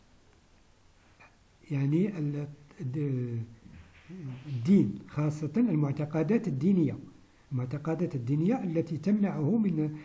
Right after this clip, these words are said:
التعبير والإفصاح عن بعض رغباته المكبوتة، وت-، التي لا يستطيع التص-، يستطيع التعبير عنها صراحة، لا يمكن أن يتكلم عليها بصراحة.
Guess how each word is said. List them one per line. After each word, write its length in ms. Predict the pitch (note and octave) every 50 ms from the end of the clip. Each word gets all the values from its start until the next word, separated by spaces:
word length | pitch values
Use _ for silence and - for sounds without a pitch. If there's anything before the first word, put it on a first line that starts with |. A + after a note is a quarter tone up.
| - - -
التعبير 560 | - - F3+ D#3 C3+ B2+ D#3 G3+ C4 C#4 - - - -
والإفصاح 640 | F3 G3 G3+ G3 - - - F#3 G3 A3 - C3+
عن 160 | D3+ D3+ D3
بعض 240 | C3+ D3 D#3+ E3+ C#3
رغباته 600 | C#3+ D3 C#3 C#3+ C#3 B2+ D#3 F3 - - E3+ F3+
المكبوتة، 500 | A3 A3+ A3+ A3 - D#3 C#3 C3 B2 B2+ - - - - - _ _ _ _ _ - - _ _ _ _ _ _ _ _ _ _ _ _ - _ _ _ C3
وت-، 260 | C#3 D3 D3 - G3+
التي 400 | F3+ C#3+ C#3+ F3+ E3+ - F#3+ G3+
لا 80 | F3+
يستطيع 400 | G3 F3+ - - F3 - A#3+ A#3
التص-، 680 | G3 - - - D#3+ - - - G3 D#3+ D3+ D3+ D3+ E3+
يستطيع 560 | D3+ D3 C3+ C#3+ - D#3+ D3 D#3 G#3+ A#3+ A#3+ F3+
التعبير 920 | E3 D#3 D3+ D3 C#3+ C#3 C3 C3 B2+ B2+ - - E3 C#3 C#3 D3 A3 G#3+
عنها 280 | - E3 D#3 D3 E3 G3+
صراحة، 420 | G3+ - D#3+ D3 C3+ A#2+ - - - - - - _ _ - -
لا 160 | - C3+ D#3+ F3
يمكن 340 | G3+ G3 - - F#3 F3+
أن 120 | F#3+ E3 D3
يتكلم 500 | C#3 - D3+ - - E3+ F#3+ G#3 F#3+ D3
عليها 280 | C3 D3 D#3 D#3+ F#3
بصراحة. 500 | F#3 D#3+ D#3+ - D3 C#3 B2+ A#2 A#2+ -